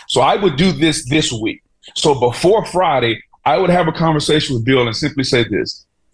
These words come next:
"I'm gonna move on. Um, I'm willing to do whatever it is that I can to help you in your next situation." Is that a trade? Is that just a full on out release? I'm not, I don't wanna fire you. Do you want me to fire you?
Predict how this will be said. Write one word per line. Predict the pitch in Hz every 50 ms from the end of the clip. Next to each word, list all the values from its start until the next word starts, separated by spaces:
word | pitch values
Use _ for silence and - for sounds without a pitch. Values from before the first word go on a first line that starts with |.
| _ _ -
"I'm | - 117 127 131
gonna | 135 160 165
move | 156 156 175 156 139
on. | 139 135 135 139 139 139 156 160 _ _ _ _ _ _ - -
Um, | 113 117 113 110 107 107 104 104 104 117 147 - _ _ -
I'm | - 131 131 127 120 123
willing | 127 143 151 160 160 165 160 156 143
to | - - 151 143 139 135 135 135
do | 123 117 147 151
whatever | 139 127 131 127 147 160 170 151 160
it | 147
is | 147 147 147 143 120
that | 139 127
I | 127 131 131
can | - - 160 147 139 131 127
to | - 120
help | 120 156 151 143 143 -
you | 135 131 127 127 123 120 123 _ _ _ _ - -
in | 131 127
your | 127 123
next | 123 135 127 - -
situation." | - 123 117 - 117 110 107 104 107 - - - - _ _ _ _ _ _ _ _ -
Is | 127 127 117
that | 131 127 120
a | 110
trade? | - - - 147 139 147 151 156 165 180 165 -
Is | 123 123 110 123
that | 131 127 127 123 - - - _ _ _ _ -
just | 123 131 - -
a | 117 117
full | - - 147 151 147
on | 135 135 139 139
out | 139 135 135 123
release? | 117 117 117 127 139 151 185 202 196 - - - _ _ _ _ -
I'm | 127 131 131
not, | 135 143 - -
I | 147
don't | 151 151
wanna | 185 185 151
fire | 135 - - 143 175 175 156
you. | 135 127 147 156
Do | - 120 127
you | 123 120 113
want | 120 139 147
me | 151
to | 147 156
fire | - 160 147 160 180 196
you? | 196 202 214